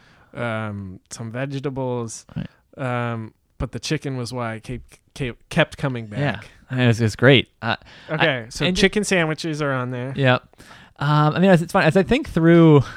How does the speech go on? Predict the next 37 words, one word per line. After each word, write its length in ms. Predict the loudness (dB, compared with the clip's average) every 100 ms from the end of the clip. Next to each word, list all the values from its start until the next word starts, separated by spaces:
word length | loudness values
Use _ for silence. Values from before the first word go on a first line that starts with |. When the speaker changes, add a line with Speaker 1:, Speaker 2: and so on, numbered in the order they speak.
| -12
Speaker 2:
some 160 | -2 2
Speaker 1:
You're 60 | 4
Speaker 2:
of 80 |
the 60 | 4
di- 40 |
Speaker 1:
saying 180 | 4 2
whole 260 | -2 0 0
wheat 200 | 0 -4
pasta 460 | -4 -4 -4 -8 -6
is 120 | -4
on 220 | -4 -4
there 160 | -4 -4
Speaker 2:
I 60 | -4
Speaker 1:
as 120 | 0
Speaker 2:
really, 180 | 2 2
Speaker 1:
well? 60 | 0
Speaker 2:
I 100 | -6
just, 280 | -12 -20 -20
I 100 | -10
liked 240 | -4 -2
the 100 | 0
whole 160 | 2 2
wheat 140 | 2
Speaker 1:
All 60 | 2
right, 120 | 2 2
Speaker 2:
pasta. 60 | -2
Speaker 1:
so 80 | -4
we 120 | -2
have 300 | -2 -2 -6
one 600 | -8 -6 -4 -2 -2 -2
more 680 | -4 -4 -4 -6 -6 -8 -12 _ -14
meal 260 | -10 -8 -8
to 80 | -8
put 180 | -8 -8
on 140 | -10
the 100 | -12
list. 540 | -12 -14 -14 -18 -20